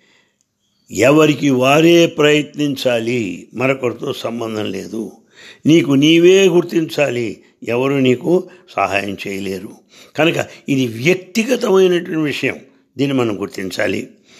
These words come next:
అందువల్ల ఈ వ్యక్తికి సంబంధించినటువంటి ఆ వ్యక్తిత్వము వ్యక్తి అని ఎప్పుడు పిలువబడతావు? నీకు నీవుగా నీవెవరో తెలుసుకున్నప్పుడే.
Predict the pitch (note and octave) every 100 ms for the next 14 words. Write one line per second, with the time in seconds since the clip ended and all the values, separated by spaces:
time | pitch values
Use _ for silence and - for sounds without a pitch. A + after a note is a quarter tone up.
0 | - - C#3+ D3+ F#3 D#3 - - - A2+
1 | F#2+ C3 F#3+ - A#3 G3 - D3+ D3 C#3
2 | B2 A2+ B2 A2 A#2+ A#2 C#3+ F#3 - _
3 | _ _ _ _ _ _ _ _ _ -
4 | B2 A2 C#3+ D#3+ D#3+ F#3+ - - F3 F3
5 | A#2+ - - _ _ _ _ G#2 G3 G3
6 | - G3 F#3+ D3+ D3+ G3 F3 F3 D#3 D#3
7 | C#3+ E3+ F3+ F3+ - _ _ _ _ _
8 | _ B2 B2+ B2 A#2+ D#3 D#3+ C#3 C3 B2
9 | A#2+ A#2+ A2+ A#2+ C#3 A2+ - - _ -
10 | A#2+ - C#3+ C#3 C3+ - C#3 F2+ -